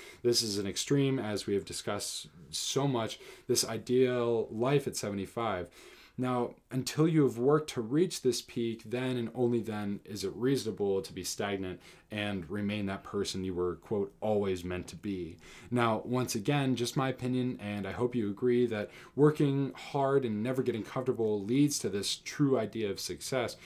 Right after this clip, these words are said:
and we can go on and on about how success means different things for people, but I will leave you with this. Please never get comfortable. Always, always look for chances to grow.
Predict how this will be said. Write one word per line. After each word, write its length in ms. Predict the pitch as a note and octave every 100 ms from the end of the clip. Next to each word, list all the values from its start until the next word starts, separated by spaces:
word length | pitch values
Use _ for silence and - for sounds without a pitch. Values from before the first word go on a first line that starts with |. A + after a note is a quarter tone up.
| - - A#2
and 400 | A#2+ A2+ G#2+ G2
we 240 | G#2+ A#2+
can 220 | A#2+ G#2
go 260 | G#2 A2+ -
on 280 | A#2+ B2 A#2+
and 120 | G#2+
on 220 | A#2 A#2+
about 360 | G2+ G#2 G2+ - - - -
how 320 | - C3 A#2 A2
success 540 | - A#2 - A2+ -
means 240 | G#2+ G2+
different 300 | - G2+ F#2
things 260 | B2+ B2+ B2
for 160 | - B2
people, 500 | - F#2+ G2+ G2 F#2
but 240 | G#2+ G2+
I 80 | G#2
will 120 | G#2+
leave 220 | G#2+ D3 C#3+
you 100 | B2+
with 140 | -
this. 240 | G#2 G2+ - - -
Please 420 | C#3 D3+ D3 C3 -
never 460 | A#2+ A#2+ B2 B2+
get 200 | B2 A#2
comfortable. 600 | - G#2+ G#2 G2+ G2 F#2
Always, 560 | - G#2 A2 G#2+ G#2 - - - -
always 640 | C3+ C#3 B2+ A2 F#2+ E2+
look 260 | G#2 G2 -
for 160 | - F2+
chances 420 | E2+ D#2 - -
to 80 | F2
grow. 400 | D2+ D2+ -